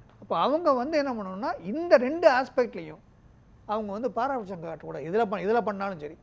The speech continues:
So இதைத்தான் நான் அதிமுக சொல்லுது. So இது basic necessity for a common man. So இதுல வந்து நீங்க எதுக்கு ஜி எஸ் டி போடுறீங்கன்னு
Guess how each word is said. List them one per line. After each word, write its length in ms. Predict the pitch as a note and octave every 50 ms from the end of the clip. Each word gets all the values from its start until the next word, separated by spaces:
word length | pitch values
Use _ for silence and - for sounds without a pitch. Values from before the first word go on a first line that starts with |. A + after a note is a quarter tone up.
| - _ _ - - - - -
So 160 | - - A3+
இதைத்தான் 420 | F#3+ G#3 A3 D4 D4 D4 - D#4 D4
நான் 640 | C4 A3+ A3 G#3+ G3 F#3+ F#3 F3 E3+ E3 E3 G3+ A3+
அதிமுக 420 | A#3+ A3 A3 G#3+ F3+ E3+ F3 D#3+ D#3+ -
சொல்லுது. 220 | D#3 D3+ D#3 D#3+ - - - - - -
So 160 | - D#4+ C#4
இது 160 | C4+ A#3+ B3+ F#3 D#3+
basic 380 | E3+ B3 D4 C#4 - - D4 - - - - - - - - - - - - - _ - -
necessity 640 | F#3 G#3 - - E4+ D4+ B3 B3 A3+ - D#4+ C#4 -
for 120 | - G3+ A3
a 80 | C4+ - - - - - - -
common 340 | - A3 G#3+ G#3+ A#3 A3 G3 E3+ D#3+
man. 180 | D3+ C3+ A#2 - - _ _ _ - - - _ - - -
So 180 | - - A3+
இதுல 300 | F#3+ G3+ A#3+ D4 D4+ D4+
வந்து 220 | C#4 C4 C#4 D#4+ E4
நீங்க 200 | D#4+ C#4 A3 A3
எதுக்கு 160 | A3+ B3 G#3+
ஜி 80 | F#3 G3+
எஸ் 140 | G#3 G3 -
டி 80 | -
போடுறீங்கன்னு 540 | F3 E3+ G3 G3 F#3 F3 F3+ G3 A3+ C4 A#4+